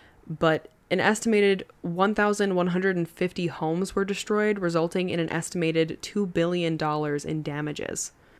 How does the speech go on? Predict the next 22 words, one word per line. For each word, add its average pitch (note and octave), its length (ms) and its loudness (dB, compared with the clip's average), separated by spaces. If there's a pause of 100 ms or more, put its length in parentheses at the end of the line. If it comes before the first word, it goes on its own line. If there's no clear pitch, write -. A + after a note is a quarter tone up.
(100)
Witnesses G#3+ 480 4
said G3 160 0
the F3+ 80 -2
tornado F3 600 2
more E3+ 280 0
closely G3+ 400 0
resembled E3 580 2 (180)
a E3 60 0
giant E3+ 500 -2
black D#3+ 360 -2
wall E3+ 260 2
of E3 100 0
destruction D3+ 800 -6 (100)
than D3+ 320 -4
a - 120 -6
typical D3+ 400 -4
twister. - 640 -8 (640)
The F#3 80 2
Moore G#3 400 4
Medical F3+ 360 0
Center A3 400 0
was F#3+ 280 0